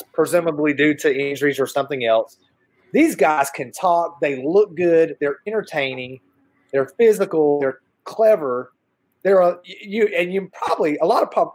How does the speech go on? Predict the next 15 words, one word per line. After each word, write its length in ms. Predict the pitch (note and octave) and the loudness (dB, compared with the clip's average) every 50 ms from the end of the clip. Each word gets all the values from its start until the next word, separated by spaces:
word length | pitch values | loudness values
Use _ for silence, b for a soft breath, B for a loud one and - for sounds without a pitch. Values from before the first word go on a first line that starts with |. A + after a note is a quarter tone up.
| _ _ | _ _
people 200 | _ - G3 D#3+ C#3+ | _ -12 -10 -10 -8
probably 340 | - G3+ A#3 B3 B3 G3+ - | -2 -2 -2 -2 -2 -6 -8
hate 300 | - - E3+ F#3+ A#3 B3+ | -6 -2 0 2 2 2
'em, 140 | C4+ C4+ C#4+ C4 - _ _ _ _ _ _ _ | 0 0 -4 -10 -14 _ _ _ _ _ _ _
but 80 | - F3 | 2 2
that's 200 | G#3 C#4 C#4+ - | 4 2 2 0
'cause 180 | - G#3+ F3 | -2 -4 -2
they're 140 | E3 D3 F3+ | -2 -2 -2
really 420 | F3+ E3+ F3 G#3+ B3 C4+ C4 A#3 | -2 2 2 2 2 2 0 -2
good 300 | F3 D3 F3 G3+ A3 G3+ F3+ | 0 2 4 4 4 4 2
at 140 | D#3+ - C#3+ | 0 -2 -4
being 300 | F3+ F3+ F3 E3+ D#3+ C#3 | -4 -4 -4 -6 -8 -12
creepy 640 | - - G3 G#3 G#3 G3+ G3+ G#3+ G3+ G3+ G3+ G3 - _ _ _ _ _ _ - | -6 -4 -2 -2 -2 -4 -6 -8 -6 -6 -8 -10 -12 _ _ _ _ _ _ -2
and 300 | D#3 D#3 D3+ D3+ D3+ D3 - - | 0 0 0 0 -2 -4 -4 -2
antagonistic 1120 | F3 F3 E3+ D#3+ - F#3+ F#3+ F#3+ F3+ F3+ F3 F#3+ G3 G3 - - G3+ G3 G3 G3 G3 - | -2 -2 -2 -2 -2 0 0 0 0 0 0 -2 -2 -2 -2 0 2 2 2 2 -2 -8